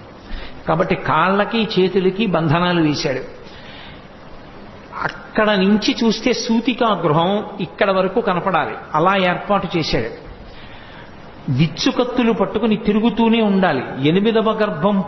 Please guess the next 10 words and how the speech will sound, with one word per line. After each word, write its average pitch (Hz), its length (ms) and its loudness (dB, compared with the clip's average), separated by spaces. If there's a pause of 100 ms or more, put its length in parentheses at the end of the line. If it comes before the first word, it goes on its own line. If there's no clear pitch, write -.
పుట్టి 233 400 0
పుట్టగానే 208 920 2
ఏడుపు 202 280 4
వినబడగానే 190 640 2
పిల్లాన్ని 175 400 -2 (100)
చంపేయాలి. 139 420 -4 (180)
అది 151 140 0
కూడా 214 220 2
ఎంత 180 340 0
భయంకరంగా 202 760 2